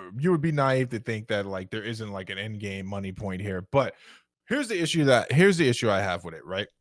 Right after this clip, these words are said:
I do believe that there are some, there isn't a big enough market of people who actually wanna continue playing the game. They're trying to step into a realm that maybe they weren't prepared for. So I don't know much about League of Legends.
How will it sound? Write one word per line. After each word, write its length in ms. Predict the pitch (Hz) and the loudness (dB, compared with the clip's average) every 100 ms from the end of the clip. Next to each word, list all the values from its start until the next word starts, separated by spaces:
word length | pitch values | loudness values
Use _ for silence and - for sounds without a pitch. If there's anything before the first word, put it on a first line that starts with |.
| _ _ _ _ _ _ _ _ _ | _ _ _ _ _ _ _ _ _
I 160 | 131 170 | 2 4
do 220 | 156 196 | 4 2
believe 420 | 170 160 131 107 | 4 4 2 0
that 280 | 107 95 87 _ _ _ _ _ _ - | -2 -4 -4 _ _ _ _ _ _ -10
there 260 | 123 170 | 0 2
are 40 | 147 | 2
some, 260 | - 151 135 | 0 -4 -2
there 140 | 151 | -4
isn't 220 | 160 156 | -2 -2
a 60 | 135 | -4
big 180 | 110 123 | -2 -4
enough 220 | 113 101 | -4 -4
market 420 | 107 107 107 104 | -4 -2 -2 -2
of 80 | 95 | -6
people 280 | 110 104 98 | -6 -6 -4
who 120 | 107 | -2
actually 360 | 95 101 - 113 | 0 -2 -2 -4
wanna 180 | 104 98 | -4 -6
continue 400 | 101 101 110 98 | -8 -6 -6 -4
playing 240 | 113 98 | -4 -4
the 60 | 95 | -4
game. 200 | 92 92 | -6 -2
They're 120 | 120 | -4
trying 280 | - 226 214 | -2 -2 -2
to 60 | |
step 340 | 143 - 123 120 | -4 0 0 0
into 240 | 113 120 | -4 -2
a 60 | 107 | -2
realm 360 | 95 101 107 104 | -2 -2 -2 -2
that 120 | 95 | -4
maybe 280 | 104 110 113 | -4 -2 0
they 140 | 107 | 0
weren't 220 | 101 101 | -2 -4
prepared 360 | 101 87 104 98 | -6 -4 -4 -4
for. 220 | - 117 | -2 -2
So 300 | 113 127 117 - - - - | 2 2 2 -2 -20 -20 0
I 40 | 226 | 2
don't 120 | 240 | 4
know 100 | 214 | 4
much 200 | 170 151 | 2 4
about 180 | 139 117 | 4 4
League 160 | 120 113 | 2 2
of 60 | |
Legends. 400 | 107 104 104 - | -2 -2 -6 -10